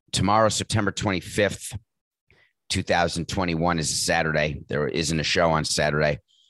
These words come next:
So today is the day I'm gonna talk for a few minutes about Jose Fernandez,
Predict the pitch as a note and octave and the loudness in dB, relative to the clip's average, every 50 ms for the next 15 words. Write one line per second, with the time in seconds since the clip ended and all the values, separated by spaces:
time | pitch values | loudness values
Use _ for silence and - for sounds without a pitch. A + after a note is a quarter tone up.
0 | _ _ _ _ _ - - - - E2+ D#2+ - - F#2 G2+ G#2 G#2+ G2+ F#2 E2 | _ _ _ _ _ -8 -4 -2 -2 -2 0 0 0 2 4 4 4 2 2 0
1 | F2+ D#2 D#2+ F#2+ F#2+ F#2 F2+ F2 E2+ F2 E2+ E2 - - F#2+ F2+ F2 - - - | -2 -2 0 2 2 4 2 2 0 -2 -2 -4 -4 0 0 0 0 0 -2 -4
2 | D#2+ D2+ - - F2+ F2 E2+ E2+ E2 D#2+ - - D2+ D#2+ D#2+ D#2+ D#2 E2 E2+ E2 | -6 -4 -4 -4 -4 -2 0 0 -2 -2 -2 -2 0 0 0 2 2 0 0 0
3 | C#2+ E2+ E2 D#2+ - D#2 D2+ D#2+ D#2+ E2 D#2+ D#2 D2+ D2+ D#2+ - - | 2 0 0 -2 -2 -4 -4 -2 -2 -2 0 0 0 0 0 -2 -4